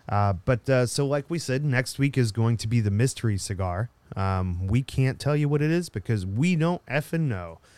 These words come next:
So if you wanna find out what that is, uh, go reach out to Dave. Uh, stop into the Leaning House Cigars, see if we can get you one of the unbanded mystery cigars for next week.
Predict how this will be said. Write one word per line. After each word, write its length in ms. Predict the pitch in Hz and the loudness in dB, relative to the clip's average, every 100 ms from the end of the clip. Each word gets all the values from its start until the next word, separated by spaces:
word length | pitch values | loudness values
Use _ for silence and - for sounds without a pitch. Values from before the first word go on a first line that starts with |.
| - | -20
So 180 | - 120 | -8 -4
if 120 | 104 | -2
you 100 | 117 | -2
wanna 180 | 117 147 | 0 -2
find 360 | - 151 143 143 | -2 -2 0 2
out 160 | 139 | 0
what 140 | 135 - | -2 -2
that 180 | 139 139 | 0 2
is, 300 | 139 127 - - - - | 0 -2 -8 -20 -20 -10
uh, 300 | 95 95 90 85 - | -4 -2 -4 -8 -6
go 320 | 120 120 107 98 | -2 -2 -2 -2
reach 240 | 123 117 | -2 0
out 160 | 123 110 | -2 -2
to 80 | 101 | -6
Dave. 480 | 92 120 123 123 - _ _ - | -4 0 0 -2 -8 _ _ -10
Uh, 380 | 92 92 87 87 87 113 - | -6 -4 -4 -6 -10 -14 -10
stop 360 | - 135 123 | -2 -2 0
into 160 | 131 120 | 0 0
the 60 | |
Leaning 280 | 113 120 113 | 0 0 0
House 240 | 113 113 - | -2 -2 -4
Cigars, 520 | 101 107 110 107 - | -2 0 0 -4 -8
see 240 | - 113 | -6 -4
if 160 | 101 101 | -4 -4
we 80 | 110 | -6
can 160 | - | -6
get 300 | 104 110 - | -4 -4 -2
you 360 | 113 101 98 90 | -4 -2 -2 -4
one 160 | 98 107 | -4 -6
of 120 | 98 | -6
the 320 | 104 104 104 - | -6 -6 -6 -6
unbanded 580 | 120 120 113 117 117 104 | -4 -4 -2 -2 -2 -2
mystery 460 | 101 120 - 120 | -2 -4 -4 -6
cigars 460 | 107 101 101 101 92 | -4 -6 -4 -2 -4
for 160 | - 101 | -6 -6
next 340 | 98 87 - | -6 -8 -6
week. 320 | 117 160 - | -4 -4 -8